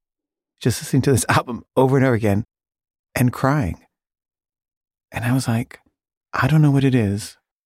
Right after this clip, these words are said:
but there's this, like, incredibly deep pain in me that this, this album is just, like,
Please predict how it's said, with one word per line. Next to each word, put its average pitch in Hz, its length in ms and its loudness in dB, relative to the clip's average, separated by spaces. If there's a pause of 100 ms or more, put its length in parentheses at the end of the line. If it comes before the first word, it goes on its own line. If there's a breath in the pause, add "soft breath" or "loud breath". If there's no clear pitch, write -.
(280)
but - 200 -4
there's 107 280 2
this, 104 240 -2
like, 104 320 -2
incredibly 113 640 0
deep 107 260 -2
pain 113 260 2
in 98 120 4
me 95 160 0
that 101 160 -2
this, - 360 -6 (920)
this 104 180 -2
album 104 320 2
is 101 100 -2
just, 110 200 -4
like, 98 340 -4